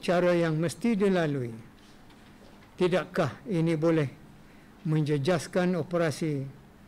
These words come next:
sesebuah syarikat pemohon sehingga tidak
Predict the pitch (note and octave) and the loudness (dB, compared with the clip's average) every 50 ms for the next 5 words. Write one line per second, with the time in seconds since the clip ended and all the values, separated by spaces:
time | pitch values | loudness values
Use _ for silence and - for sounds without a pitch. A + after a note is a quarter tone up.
0 | - - - - - - - - - - - - E3 C3+ - F3+ D#3+ C#3+ D3+ F3+ | -20 -20 -20 -20 -20 -20 -20 -20 -20 -10 -4 -4 -2 0 0 0 0 2 2 2
1 | F#3 F3+ D#3 C3 - - F3+ E3+ F3+ E3 E3+ - D#3+ D#3 D#3+ - - - - - | 2 2 2 -2 -4 -2 0 2 2 0 0 -2 -4 -4 -4 -8 -16 -20 -20 -20
2 | - - A3 A3+ G#3+ G3+ D#3+ A#2+ C3 B2 A2 A2 - - - - - - - - | -10 -4 0 0 2 2 0 0 -2 -4 -6 -10 -14 -18 -20 -20 -20 -20 -20 -20
3 | - - - - - - - - - - - - F3 D#3+ C3+ D#3+ E3+ E3+ D#3 F3 | -20 -20 -20 -20 -20 -20 -20 -20 -20 -14 -4 -2 0 2 2 4 2 4 4 4
4 | E3+ E3 E3 D#3+ - F3+ D#3+ E3+ F3 | 4 4 2 2 0 0 0 0 -2